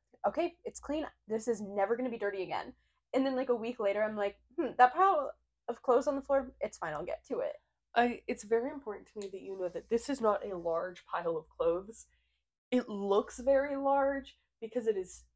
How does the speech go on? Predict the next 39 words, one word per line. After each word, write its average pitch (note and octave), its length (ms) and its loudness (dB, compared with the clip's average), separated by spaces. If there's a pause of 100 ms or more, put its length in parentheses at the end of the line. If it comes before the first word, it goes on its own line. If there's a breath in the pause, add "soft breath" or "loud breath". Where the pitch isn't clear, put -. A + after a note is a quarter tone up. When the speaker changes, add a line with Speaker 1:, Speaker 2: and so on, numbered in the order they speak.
(120)
Speaker 2:
in C4+ 160 2
a C#4 40 4
basket - 680 -2
on F#3+ 240 0
top - 380 -2
of G#3 120 0
a G#3 60 -4
suitcase. - 1200 -8
Speaker 1:
I C#4 80 0
wouldn't D#4+ 260 -10
have B3+ 100 -18
judged G3 340 -12
you G#3 100 -12
either - 220 -12
way. - 240 -16 (920)
Speaker 2:
With A#3+ 180 4
a F#3+ 80 4
blanket A#3 800 2
covering C4+ 520 2
the G#3 80 -6
suitcase, F3 640 -10
so - 80 -8
it - 120 -8
just A3+ 220 -4
looks B3+ 260 0
like G#3+ 180 0
this F#3 180 -8
massive G3+ 640 -4
mountain F3 480 -6
of - 140 -14
clothes. - 600 -18 (580)
It B3 160 -12
did D4 260 -2 (320)
eight A3 220 -4
loads G#3 240 -4
of E3+ 120 -8
laundry D#3+ 380 -8
last - 360 -12
week. - 360 -20